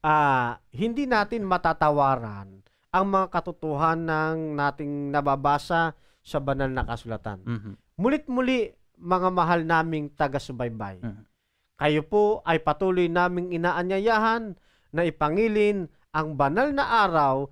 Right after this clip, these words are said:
Speaker 1: ng araw ng Sabat.
Speaker 2: Amen.
Speaker 1: Nang sa gayon, kayo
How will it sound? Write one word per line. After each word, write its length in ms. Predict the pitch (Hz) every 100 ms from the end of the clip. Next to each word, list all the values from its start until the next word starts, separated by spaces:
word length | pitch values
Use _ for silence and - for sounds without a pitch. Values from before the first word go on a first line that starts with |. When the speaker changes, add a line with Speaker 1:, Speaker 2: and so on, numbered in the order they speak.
| _
Speaker 1:
ng 260 | - 151 147
araw 640 | 151 170 170 160 160 160 160
ng 360 | 147 147 143 147
Sabat. 680 | 139 151 139 123 143 147 131 _ _ _ _ -
Speaker 2:
Amen. 120 | 107
Speaker 1:
Nang 140 | - 139
sa 160 | -
gayon, 680 | 135 135 170 254 262 202 127 - _ _ _
kayo 720 | 147 135 170 254 262 247